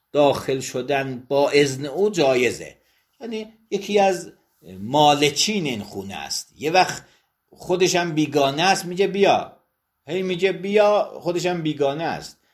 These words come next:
خودش هم مهمان اون خونه است، اونو کاری نداریم، نه، خودش یکی از مالکین این خونه است، اون موقع اختص الزمان به، ضامن شدن مخصوص اون بعضی است که اجازه داده،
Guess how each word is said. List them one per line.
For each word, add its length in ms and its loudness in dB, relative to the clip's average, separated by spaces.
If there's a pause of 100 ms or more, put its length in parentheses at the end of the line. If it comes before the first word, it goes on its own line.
(120)
خودش 240 -8
هم 100 2
مهمان 540 0
اون 120 -10
خونه 300 -18
است، 220 -18
اونو 180 -2
کاری 280 2
نداریم، 460 -2 (320)
نه، 360 -4 (280)
خودش 480 0
یکی 240 0
از 160 2
مالکین 680 0
این 180 -8
خونه 280 -12
است، 280 -16 (300)
اون 120 -8
موقع 600 2 (220)
اختص 680 -2
الزمان 840 0
به، 220 -4 (720)
ضامن 880 0
شدن 340 0
مخصوص 580 -4
اون 300 -2 (260)
بعضی 440 2
است 200 -4
که 160 -2
اجازه 420 -8
داده، 480 -14